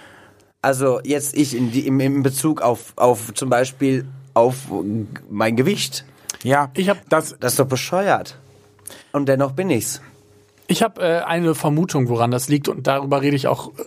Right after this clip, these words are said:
Speaker 3: tatsächlich mit Lars und Micha relativ viel bei Schwanz und Ehrlich.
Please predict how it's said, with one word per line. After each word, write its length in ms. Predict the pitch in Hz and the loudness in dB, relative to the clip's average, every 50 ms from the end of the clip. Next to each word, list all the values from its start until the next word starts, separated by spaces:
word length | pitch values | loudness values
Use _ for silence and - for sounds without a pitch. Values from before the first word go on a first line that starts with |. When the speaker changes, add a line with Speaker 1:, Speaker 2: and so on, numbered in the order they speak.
| - - | -16 -8
Speaker 3:
tatsächlich 320 | - - 127 147 135 131 131 | -4 -2 0 2 2 2 2
mit 160 | 135 127 - | 0 0 2
Lars 220 | 131 127 135 135 | 2 2 2 0
und 100 | - - | -2 -4
Micha 200 | 143 135 - 135 | -2 -2 0 0
relativ 480 | 120 127 123 123 120 - - 131 - - | 2 2 2 0 0 0 -2 -2 -2 -2
viel 460 | - - - 147 147 135 110 - - - | -6 -2 2 2 2 2 2 -2 -4 -2
bei 100 | - 127 | 0 0
Schwanz 200 | 127 - 135 131 | 2 2 0 0
und 100 | 127 120 | 0 -2
Ehrlich. 360 | - 127 131 135 131 135 - | 0 2 2 2 2 0 -4